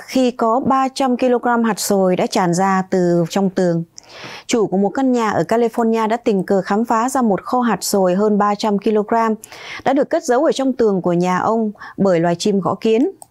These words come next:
Sau khi phát hiện ra có giun bò ra từ bức tường của phòng ngủ, chủ của một căn hộ ở tại hạt Sonoma của tiểu bang California đã quyết định liên lạc với dịch vụ kiểm soát côn trùng, đó là Nix Extreme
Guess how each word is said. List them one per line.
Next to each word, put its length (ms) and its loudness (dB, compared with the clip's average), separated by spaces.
Sau 160 0
khi 140 0
phát 160 -2
hiện 200 2
ra 100 0
có 180 0
giun 420 2
bò 180 2
ra 120 0
từ 160 0
bức 240 -2
tường 240 2
của 80 -2
phòng 240 0
ngủ, 320 0
chủ 220 2
của 100 0
một 180 0
căn 180 0
hộ 220 2
ở 120 0
tại 140 0
hạt 200 0
Sonoma 680 0
của 120 -2
tiểu 120 0
bang 200 0
California 680 0
đã 120 0
quyết 180 -4
định 180 0
liên 200 2
lạc 200 0
với 100 0
dịch 220 -2
vụ 140 0
kiểm 180 0
soát 220 -4
côn 200 2
trùng, 340 0
đó 140 0
là 160 2
Nix 420 0
Extreme 600 0